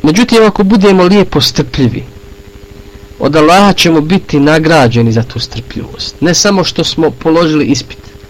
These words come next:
nego ćemo biti obilato nagrađeni od Allaha za svoju strpljivost. A sudbina i dalje ide svojim tokom. A ako budemo nestrpljivi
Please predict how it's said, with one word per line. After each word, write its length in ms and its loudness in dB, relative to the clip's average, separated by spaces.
nego 220 -2
ćemo 240 -2
biti 400 -2
obilato 600 0
nagrađeni 640 0
od 120 -2
Allaha 260 2
za 100 -4
svoju 240 -4
strpljivost. 760 -8
A 100 -6
sudbina 500 0
i 100 0
dalje 300 2
ide 180 0
svojim 340 -4
tokom. 380 -4
A 140 2
ako 200 0
budemo 420 2
nestrpljivi 800 -2